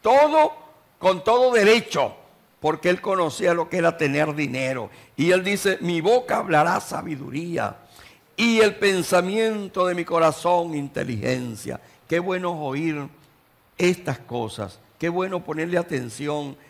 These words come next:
El libro de los Salmos, como igual el libro de los Proverbios,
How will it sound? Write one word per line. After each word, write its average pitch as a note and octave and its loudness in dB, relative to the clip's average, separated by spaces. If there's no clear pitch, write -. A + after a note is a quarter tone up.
El A#2+ 0
libro F3+ -2
de E3+ -6
los C3 -6
Salmos, C#3+ -4
como B2 -8
igual D#3+ -2
el C3 -2
libro D#3 -4
de C#3+ -4
los A#2 -8
Proverbios, B2 -4